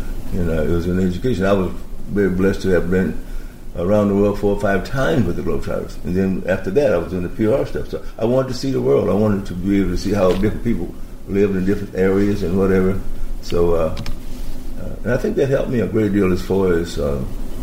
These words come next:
my overall view about humankind, you see.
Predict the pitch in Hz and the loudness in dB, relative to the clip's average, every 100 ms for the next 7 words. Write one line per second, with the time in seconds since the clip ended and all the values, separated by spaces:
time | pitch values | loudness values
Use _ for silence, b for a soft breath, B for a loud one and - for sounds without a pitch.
0 | - - - - - - - B B B | 0 0 -2 -2 0 2 2 B B B
1 | B - 101 92 - 113 101 104 95 95 | B -6 -4 -4 2 2 2 2 2 4
2 | 95 92 80 80 95 95 90 82 80 95 | 2 0 -2 -2 0 2 2 2 2 2
3 | 98 92 - 95 78 - - - - - | 4 2 2 0 0 -2 -6 -6 -6 -4
4 | - - - 76 | 0 2 2 0